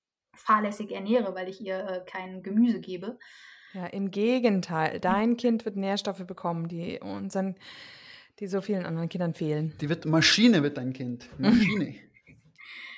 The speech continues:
Speaker 1: Ja, sie
Speaker 2: Nein, eine Tochter soll keine Maschine werden.
Speaker 3: Wird auch eine Maschine, doch. Gewinnt die CrossFit Games oder so bei den Frauen, irgend sowas.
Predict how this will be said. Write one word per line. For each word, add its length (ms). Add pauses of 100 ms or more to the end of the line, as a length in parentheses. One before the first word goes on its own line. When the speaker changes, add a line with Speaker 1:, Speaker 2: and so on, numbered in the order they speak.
(240)
Speaker 1:
Ja, 160
sie 80
Speaker 2:
Nein, 120
eine 200
Tochter 320
soll 160
keine 200
Maschine 420
werden. 260
Speaker 3:
Wird 120
auch 220
eine 100
Maschine, 460
doch. 380
Gewinnt 260
die 80
CrossFit 480
Games 260
oder 160
so 120
bei 100
den 160
Frauen, 300
irgend 160
sowas. 400